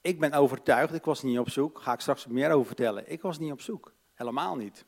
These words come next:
Maar hij overtuigde mij. Niet omdat ik zo'n foute jongen was of zo, helemaal niet. Maar Peter, weet je, welke weg ga je eigenlijk? Weet je wel wie ik ben?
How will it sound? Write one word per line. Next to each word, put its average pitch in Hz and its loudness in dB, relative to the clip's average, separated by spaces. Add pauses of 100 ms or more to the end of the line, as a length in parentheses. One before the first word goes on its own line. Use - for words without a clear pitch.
(480)
Maar 131 0
hij 139 2
overtuigde 147 0
mij. 101 -4 (360)
Niet 143 0
omdat 131 4
ik - -6
zo'n - -12
foute 131 -2
jongen 160 2
was 117 -6
of 117 -14
zo, 117 -4
helemaal 127 -2
niet. 143 -6 (560)
Maar 135 -8
Peter, 160 2
weet 123 -2
je, 131 -2
welke 147 2
weg 180 4
ga 147 0
je 120 2
eigenlijk? 110 -6
Weet 151 2
je 147 -2
wel 143 0
wie 143 -6
ik 127 -18
ben? 127 -2